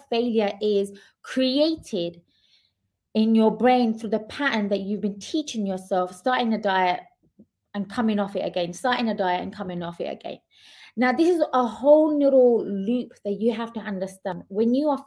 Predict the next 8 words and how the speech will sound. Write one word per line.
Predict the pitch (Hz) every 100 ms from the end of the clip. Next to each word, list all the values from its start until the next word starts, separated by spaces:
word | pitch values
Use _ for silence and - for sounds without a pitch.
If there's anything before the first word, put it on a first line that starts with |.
| -
feeling | 277 269 226
like | 220 -
this, | 220 226 226
you | 202 175
then | 208 233 240 _ _ _
create | - - 214 214 208 226 196 - _ - _ _ _ _ _ _ -
a | 196 196
distorted | 202 226 - - 302 320 - - 247 214 202